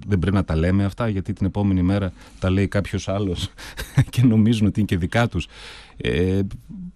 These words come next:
προφανώς, ε, τα, τα προβλήματα είναι πολύ συγκεκριμένα. Και προφανώς τώρα που κάποιοι ξύπνησαν, τώρα που θεώρησαν ότι είναι, ε, θα είναι και υποψήφοι δήμαρχοι, ε, έρχονται και ενημερώνονται για το τι πρέπει να πούνε για όλα αυτά τα θέματα που, που λέμε.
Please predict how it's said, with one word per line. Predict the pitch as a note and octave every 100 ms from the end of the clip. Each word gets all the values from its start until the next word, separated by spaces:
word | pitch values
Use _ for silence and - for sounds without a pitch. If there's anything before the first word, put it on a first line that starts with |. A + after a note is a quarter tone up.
| _ - - -
προφανώς, | - E3+ F3 F3+ G3+ -
ε, | - -
τα, | G2 -
τα | G#2
προβλήματα | G#2+ F#2+ G2 G2 G2 C3
είναι | C#3+
πολύ | C#3 C#3+
συγκεκριμένα. | - B2+ A#2 B2 A#2 G2+ C#2+ - - - - - -
Και | G#2
προφανώς | G#2 G2 G#2 C#3+
τώρα | - C#3
που | A#2+
κάποιοι | B2 B2+ -
ξύπνησαν, | - A#2+ - F#2+ F2+ F#2
τώρα | G#2 G#2+
που | - F2
θεώρησαν | - F#2 G2 F2+ F2 F2
ότι | D#2 D#2 D2+ F2
είναι, | F2+
ε, | D#2+ D#2+ D#2 - D#2+ D#2 D#2+
θα | -
είναι | F#2
και | F#2
υποψήφοι | F#2 D#2+ G#2 - E2+
δήμαρχοι, | E2 F2+ A2+ - F3+ - - - -
ε, | -
έρχονται | A#2+ G3+ E3+ F3 F3+
και | F3 F3 D#3+ D3+
ενημερώνονται | C#3 B2+ A2+ A2 C#3+ E3
για | D#3 C#3
το | C3
τι | E3
πρέπει | D#3 D#3 C3+
να | A#2+
πούνε | D3+ E3+
για | D3+
όλα | D3+
αυτά | C#3+
τα | D3 C#3
θέματα | D3+ D3 C#3
που, | C3 B2+ A#2+ A#2
που | B2
λέμε. | A#2 F2 C#2